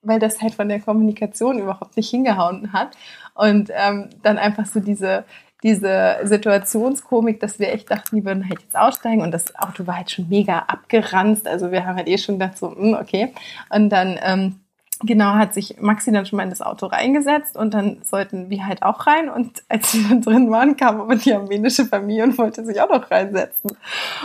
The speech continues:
Und dann haben wir das halt mit denen geregelt, dass es halt nicht geht. Und dann hat's aber Ewigkeiten gedauert. Also es war halt einfach kein Platz. Ja, es ist halt in einem Kombi nicht Platz für, für zwei Familien. Also es geht halt einfach nicht.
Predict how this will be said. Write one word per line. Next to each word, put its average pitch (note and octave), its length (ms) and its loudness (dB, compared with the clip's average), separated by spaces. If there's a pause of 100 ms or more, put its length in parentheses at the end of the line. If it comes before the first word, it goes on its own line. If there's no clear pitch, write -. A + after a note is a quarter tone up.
(120)
Und A#3+ 160 2
dann A3+ 140 4
haben G#3 160 2
wir G#3 60 0
das G#3+ 160 0
halt G#3 140 2
mit G3+ 160 -6
denen G3 140 0
geregelt, G3 460 0
dass F#3+ 180 -2
es - 120 -12
halt F3+ 140 0
nicht - 180 -8
geht. G#3 240 4
Und F3+ 180 -4
dann E3 180 -2 (320)
hat's F#3+ 140 -4
aber F3 180 0
Ewigkeiten F#3+ 600 -4
gedauert. F3+ 540 4
Also F3 140 -2
es - 160 -4
war F3 260 -4
halt F#3 100 -6
einfach E3+ 260 -8
kein E3+ 220 -6
Platz. - 360 0
Ja, - 160 2
es G#3 180 -2
ist - 180 -10
halt G3 160 -6
in G3 80 -6
einem F#3 120 -6
Kombi G#3 300 4
nicht G3 180 -2
Platz G#3 260 -4
für, F#3+ 360 -2
für G3 180 -8
zwei F3+ 260 4
Familien. F#3+ 600 0 (100)
Also F#3 200 -6
es F#3 80 -8
geht B3+ 200 -2
halt A3 140 4
einfach F#3+ 280 -6
nicht. F#3+ 260 -4